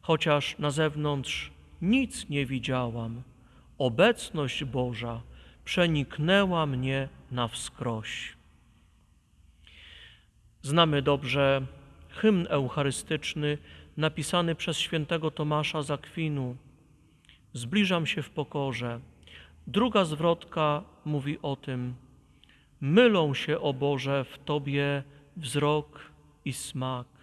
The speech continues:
Kto się im poddaje, temu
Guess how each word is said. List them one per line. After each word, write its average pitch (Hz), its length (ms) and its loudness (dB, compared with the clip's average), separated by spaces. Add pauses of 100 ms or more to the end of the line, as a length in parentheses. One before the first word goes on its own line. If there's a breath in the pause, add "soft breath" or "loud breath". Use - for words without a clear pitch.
(640 loud breath)
Kto 196 200 2
się 190 160 2
im 190 240 2
poddaje, 139 920 0 (800 loud breath)
temu 156 640 4